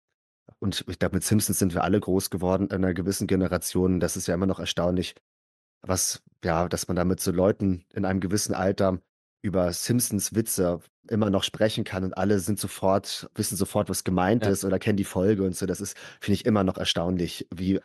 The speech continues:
Speaker 1: ich erinnere mich gar nicht, dass dann so viel Simpsons scheinbar geschaut zu haben, dass man so viel noch weiß auch. Das ist
Speaker 2: Es liefen auch immer dieselben fünfunddreißig Folgen, muss man auch sagen, so ein bisschen in
Speaker 1: Gefühlt wahrscheinlich, ja,
Speaker 2: <laughs> Ja.
Speaker 1: ja. Das war als Kind damals war das ja irgendwie auch e-, viel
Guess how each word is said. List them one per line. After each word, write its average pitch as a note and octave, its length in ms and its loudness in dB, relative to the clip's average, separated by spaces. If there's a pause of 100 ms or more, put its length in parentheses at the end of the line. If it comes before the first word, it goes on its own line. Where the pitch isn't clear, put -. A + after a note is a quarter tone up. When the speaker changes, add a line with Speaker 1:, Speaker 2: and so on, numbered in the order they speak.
(560)
Speaker 1:
ich - 100 -2
erinnere A2+ 180 4
mich A#2 160 2
gar G2+ 80 0
nicht, G#2+ 100 0
dass G2 140 -6
dann G2+ 140 0
so G#2 200 2
viel C3+ 180 -2
Simpsons - 440 -2
scheinbar A2+ 260 2
geschaut G2 460 0
zu A2 180 -4
haben, F#2+ 240 -2
dass F#2+ 160 -8
man G2+ 100 -4
so G2+ 140 -4
viel B2 180 -2
noch F#2 200 -2
weiß A#2 340 2
auch. F2+ 220 -4
Das F2+ 180 -10
ist G#2+ 180 -4
Speaker 2:
Es - 140 -4
liefen D3+ 240 2
auch C3+ 100 2
immer C#3 160 2
dieselben B2 360 2
fünfunddreißig G#2+ 580 0
Folgen, G2+ 240 0
muss E2+ 160 -10
man E2+ 100 -6
auch F2 80 -6
sagen, E2+ 360 -6
so F2+ 60 -6
ein F2 100 -6
bisschen - 320 -6
in - 220 -6 (100)
Speaker 1:
Gefühlt - 500 0
wahrscheinlich, F#2+ 560 2
ja, - 120 2
Speaker 2:
<laughs> - 20 2
Ja. F2 160 -4
Speaker 1:
ja. B2+ 60 0 (440)
Das - 140 -8
war B2 80 4
als A2+ 160 0
Kind D3+ 220 0
damals A2+ 260 4
war A2+ 100 4
das A2+ 120 0
ja A#2 60 0
irgendwie G#2+ 280 -2
auch G2+ 100 -2
e-, G2+ 120 -8 (540)
viel C#3 400 -2